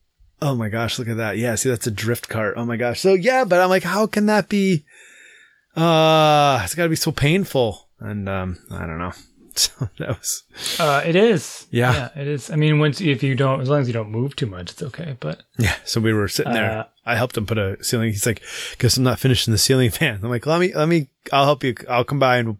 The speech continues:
Speaker 1: I'll hang it up for you." So we're sitting there, and then he went to shrug, just like, "Oh, I don't know," and shrug.
Speaker 2: Mm,
Speaker 1: He's
Speaker 2: right.
Speaker 1: like, "Oh,
Speaker 2: Yeah,
Speaker 1: that
Speaker 2: I don't
Speaker 1: hurts."
Speaker 2: know.
Speaker 1: Yeah, everything's like,
Speaker 2: <laughs>
Speaker 1: I'm like, "Geez." So, ugh. First aid. I don't wanna do first aid anymore, though.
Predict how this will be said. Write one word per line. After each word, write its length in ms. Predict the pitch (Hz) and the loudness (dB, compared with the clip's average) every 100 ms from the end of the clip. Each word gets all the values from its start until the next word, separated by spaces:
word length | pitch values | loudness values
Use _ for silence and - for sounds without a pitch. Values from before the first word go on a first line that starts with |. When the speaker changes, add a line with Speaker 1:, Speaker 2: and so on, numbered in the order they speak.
| - | -6
Speaker 1:
I'll 160 | 110 | -4
hang 180 | 101 110 | -2 -2
it 80 | 107 | -2
up 140 | 107 | -4
for 160 | - 107 | -4 -4
you." 60 | 95 | -2
So 120 | 143 | 2
we're 100 | 127 | 2
sitting 200 | - 139 | 2 0
there, 160 | 120 107 | 0 2
and 100 | 110 | 2
then 180 | 107 - - - - | 0 -4 -12 -12 -2
he 80 | 139 | 2
went 160 | 139 | 2
to 60 | 123 | 4
shrug, 420 | - 127 120 139 | 2 4 4 4
just 220 | 110 113 - | 0 0 2
like, 240 | 107 - | 0 0
"Oh, 140 | - 120 | 0 2
I 120 | 117 | 2
don't 100 | 110 | 2
know," 320 | 110 120 131 | 2 2 2
and 80 | 123 | 2
shrug. 280 | 151 143 131 | 2 4 4
Speaker 2:
Mm, 40 | 127 | 2
Speaker 1:
He's 80 | 127 | 2
Speaker 2:
right. 60 | 117 | 2
Speaker 1:
like, 40 | |
"Oh, 580 | 156 147 143 139 135 135 | 2 2 0 0 0 0
Speaker 2:
Yeah, 60 | 135 | 0
Speaker 1:
that 180 | 127 151 | 0 0
Speaker 2:
I 40 | |
don't 100 | 147 | 0
Speaker 1:
hurts." 300 | 117 117 113 | 0 -2 -2
Speaker 2:
know. 60 | 131 | 0
Speaker 1:
Yeah, 240 | 143 151 | 0 2
everything's 460 | 131 127 120 113 - | 0 -4 -8 -6 -4
like, 140 | - | 0
Speaker 2:
<laughs> 1040 | 120 - - - - - - - - - | 0 -2 -10 -8 -6 -6 -6 -8 -12 -8
Speaker 1:
I'm 80 | 120 | -2
like, 220 | 113 104 | 0 0
"Geez." 500 | - 107 104 98 - - _ 113 | 2 4 4 4 0 -8 _ -10
So, 320 | 101 95 82 - _ | -6 -6 -6 -12 _
ugh. 240 | - 123 104 - - _ _ _ _ _ - _ _ _ _ _ _ _ _ _ | -4 -2 -2 -6 -14 _ _ _ _ _ -20 _ _ _ _ _ _ _ _ _
First 320 | - 151 - | 0 2 4
aid. 120 | 151 | 2
I 80 | 135 | 2
don't 80 | 196 | 2
wanna 160 | 202 | 2
do 80 | 180 | 2
first 260 | 170 165 123 | 2 2 2
aid 140 | 156 | 2
anymore, 380 | 147 107 101 101 | 2 2 2 2
though. 200 | 107 104 | 2 2